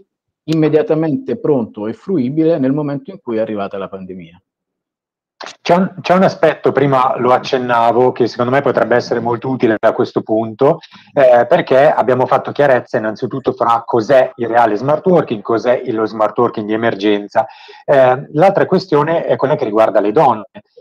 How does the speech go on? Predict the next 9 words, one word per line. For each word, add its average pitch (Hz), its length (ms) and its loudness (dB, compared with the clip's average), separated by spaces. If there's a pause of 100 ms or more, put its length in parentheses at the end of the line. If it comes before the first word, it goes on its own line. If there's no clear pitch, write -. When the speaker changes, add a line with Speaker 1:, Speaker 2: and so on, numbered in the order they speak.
(120)
Speaker 2:
perché, 147 540 2
ehm, 113 800 2 (260)
potrebbe 156 480 4
essere 120 320 -2
lo 117 120 0
smart 117 320 -2
working 123 300 0
una 131 200 0
trappola 117 680 0